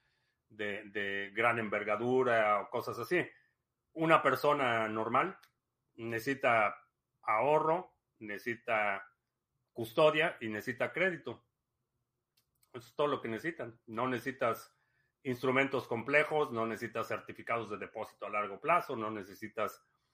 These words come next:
colaterales de crédito, no necesitas, este, si-, eh, servicios de factoraje, toda esa capa de complejidad, eh, de los servicios financieros actuales.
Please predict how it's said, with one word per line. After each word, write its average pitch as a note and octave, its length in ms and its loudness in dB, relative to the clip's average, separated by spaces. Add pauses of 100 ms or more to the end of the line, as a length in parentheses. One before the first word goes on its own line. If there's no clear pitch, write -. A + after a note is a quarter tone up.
(420)
colaterales A#2+ 800 4
de G#2+ 140 -4
crédito, B2 520 0
no G#2+ 160 -4
necesitas, G#2 760 -8
este, F#2+ 560 -14 (1700)
si-, B2+ 300 -2
eh, A#2 300 -2
servicios B2+ 440 0
de A2+ 80 -2
factoraje, A#2+ 1040 4 (1300)
toda E3+ 220 10
esa D3+ 260 6
capa D#3+ 240 10
de C3 80 6
complejidad, B2 720 2 (180)
eh, G2+ 600 -6
de G#2 300 -4
los G2+ 180 -6
servicios A2 340 -4
financieros G#2 440 -4
actuales. - 500 0